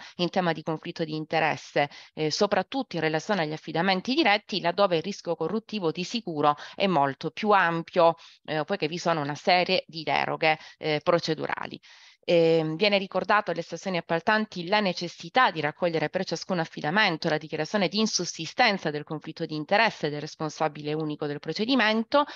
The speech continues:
e, eh, di farlo anche in situazione di potenziale conflitto di interesse, così come prescritto d'altronde per tutti i procedimenti amministrativi in generale dall'articolo sei bis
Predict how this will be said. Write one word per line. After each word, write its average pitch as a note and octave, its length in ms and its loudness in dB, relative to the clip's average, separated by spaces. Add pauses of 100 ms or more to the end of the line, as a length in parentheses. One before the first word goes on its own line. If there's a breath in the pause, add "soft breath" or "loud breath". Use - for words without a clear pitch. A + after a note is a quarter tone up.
(280 loud breath)
e, - 320 4
eh, E3 200 -2
di G#3 140 -8
farlo D3+ 560 2 (200 loud breath)
anche F#3+ 260 0
in F3+ 80 2
situazione G3 480 2
di F#3+ 140 -8
potenziale E3 1000 2 (180 loud breath)
conflitto E3 380 -6
di D3+ 80 -4
interesse, D3+ 600 -2
così F#3 280 -2
come D#3+ 220 0
prescritto F#3 440 -4
d'altronde E3 480 0
per D3+ 240 -4
tutti A#3 500 -2 (180 loud breath)
i D#3+ 60 -12
procedimenti E3 680 -2
amministrativi D#3 880 -4 (140 loud breath)
in E3 100 -6
generale E3 460 0
dall'articolo D3+ 540 -4
sei F#3 240 -2
bis G3 380 -2